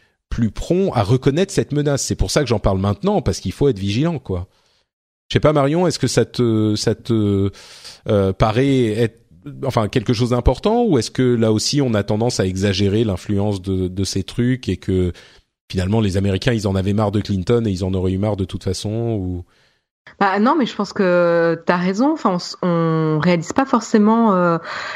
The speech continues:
Speaker 2: la compréhension, euh, du système, euh, que les Russes peuvent avoir, hein, et comment ils ont pu détourner, euh, certains outils et certaines plateformes qu'on utilise au quotidien,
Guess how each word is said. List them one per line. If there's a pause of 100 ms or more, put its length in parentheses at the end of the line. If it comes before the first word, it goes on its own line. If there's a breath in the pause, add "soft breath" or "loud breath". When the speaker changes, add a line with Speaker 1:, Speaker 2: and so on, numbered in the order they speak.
(340 loud breath)
Speaker 2:
la
compréhension,
euh,
du
système,
euh,
que
les
Russes
peuvent
avoir,
hein,
et
comment
ils
ont
pu
détourner,
euh,
certains
outils (300)
et
certaines
plateformes
qu'on
utilise
au
quotidien,